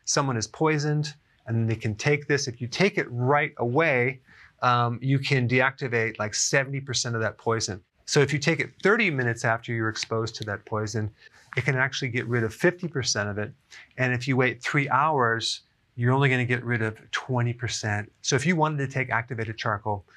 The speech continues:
the faster you take it, the more toxins it's gonna pull out of your body.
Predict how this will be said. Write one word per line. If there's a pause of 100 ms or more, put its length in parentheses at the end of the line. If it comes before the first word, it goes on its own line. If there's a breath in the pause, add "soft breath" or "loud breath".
(220 soft breath)
the
faster
you
take
it,
the
more
toxins
it's
gonna (320 soft breath)
pull
out
of
your
body.